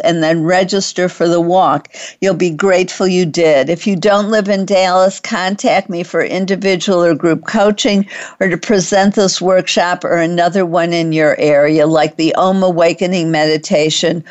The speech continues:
or Growing Your Intuition. Choosing to be positive, choosing to think, see, feel, and act in new and healthier ways is the heart of Uplift Your Life, nourishment of the spirit.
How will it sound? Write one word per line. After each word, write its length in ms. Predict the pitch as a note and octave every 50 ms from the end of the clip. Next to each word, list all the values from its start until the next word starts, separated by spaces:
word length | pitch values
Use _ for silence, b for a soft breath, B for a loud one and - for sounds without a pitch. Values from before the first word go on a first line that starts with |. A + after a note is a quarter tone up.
| B B B B B
or 140 | - F#3 G3
Growing 580 | F3 C3+ E3+ F3+ G3 F#3 F3+ F#3 F#3+ F#3+ G3
Your 240 | G3 F3+ F3+ F3 E3+
Intuition. 640 | C#3 - E3+ E3 D3+ - - A3 E3 C#3 C3 C3+ D#3 - - - C#3+ D3+ C#3 - b b b b b b b
Choosing 500 | - - B3+ B3+ B3+ A#3+ - C4 A3+ G#3+
to 140 | - B3
be 180 | G#3+ G#3+ G#3+ G3+
positive, 800 | - - - A3+ G3 G3+ G3+ G#3 G#3 - G#3+ G3+ E3+ E3+ E3 D#3+
choosing 520 | - - B3+ A3+ A3 G#3 - A#3 G3 F#3+
to 180 | F#3 - G3+ F#3
think, 340 | - - B3 G#3+ G#3+ G3+ -
see, 300 | - - - G3+ F#3+ F#3+
feel, 420 | - - - A3 G#3 F#3+ F#3 E3+
and 320 | - - F3 F3 D#3+ - -
act 360 | G3 F#3 F3+ F#3 - - - B B B B B
in 320 | - F3+ F#3+ F3+ F#3 F#3+
new 320 | G3 A3 A#3+ A#3+ A3+ G#3 F3
and 200 | - E3+ F3 F3+
healthier 540 | G#3+ A#3 F3+ F#3+ F#3+ - - F#3 F3+ F#3 F3
ways 440 | E3 F3 E3+ E3+ F3+ F3+ E3+ -
is 160 | F#3+ E3+ D#3+ -
the 120 | E3+ D#3
heart 380 | D#3+ - - G3+ G3 F#3+ G3 G3+
of 100 | F#3 E3+
Uplift 500 | F3+ E3+ F3 - F3+ E3+ F3 E3 - -
Your 140 | F3+ F#3
Life, 320 | F3 D#3+ D#3 D#3 E3 D#3+ -
nourishment 720 | F3+ F#3+ G3 F#3 F#3 F#3 G3 F#3+ - F3 F3+ F3 D#3 - -
of 140 | E3 D#3
the 120 | C#3+ E3+ E3
spirit. 640 | D#3 - - - D#3+ D#3 D#3 D#3 C#3+ C#3+ - - B